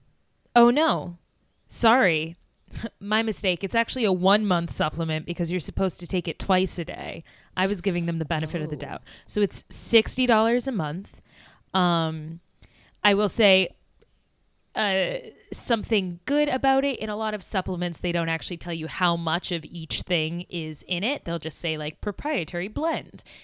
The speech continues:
Speaker 1: And this actually
Speaker 2: Mm-hmm.
Speaker 1: lists out three hundred milligrams of fenugreek,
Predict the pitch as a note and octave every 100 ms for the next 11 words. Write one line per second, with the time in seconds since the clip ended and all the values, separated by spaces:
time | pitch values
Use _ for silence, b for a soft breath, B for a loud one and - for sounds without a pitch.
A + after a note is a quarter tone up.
0 | B F3+ F#3 F3+ E3+ E3+ G3 F#3 E3 F3
1 | D#3+ C#3 - E3+ D#3 D#3 - b b b
2 | - - G#3+ G#3+ G3 G3 F#3 F3+ F3 E3+
3 | E3+ E3 D#3+ D3+ - F#3 E3+ D#3+ E3 D#3+
4 | - -